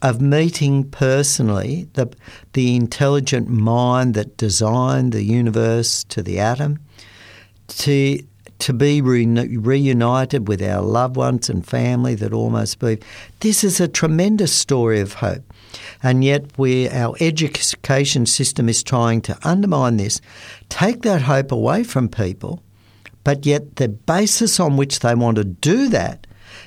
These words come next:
does not stand up to scrutiny. The basis that people want to take away the Bible from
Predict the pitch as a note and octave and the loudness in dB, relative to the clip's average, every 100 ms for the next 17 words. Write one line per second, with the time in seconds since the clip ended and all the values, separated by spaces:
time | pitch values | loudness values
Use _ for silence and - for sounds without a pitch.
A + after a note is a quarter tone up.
0 | - C3 A#2 C#3+ C#3 D#3 E3 - - C#3 | -6 -2 0 2 2 2 0 -2 -2 0
1 | C3+ B2+ B2 A#2+ - A2+ - - G#2+ G#2+ | 2 2 0 -2 -4 -2 -2 -2 -2 -2
2 | A2 F2+ F#2 - - - - - - B2 | -4 -6 -8 -14 -20 -20 -20 -10 -4 -2
3 | C3 D3+ F3+ - G3 - C#3 - C#3+ B2+ | 2 2 2 0 0 0 -2 0 -2 0
4 | C3+ A2+ C3+ D#3+ E3+ - - C#3 C#3 A#2+ | 0 0 2 2 -2 -2 -2 0 0 0
5 | A2 A2+ G#2+ A#2+ - - - _ A#2 A2 | 0 0 0 -4 -10 -20 -20 _ -2 0
6 | G#2 G#2+ G2 - B2 B2+ D3 E3+ G3+ - | 0 -2 -4 -2 0 2 0 0 -4 -8
7 | _ - - - A2+ G#2+ A2 | _ -20 -8 -2 0 0 -2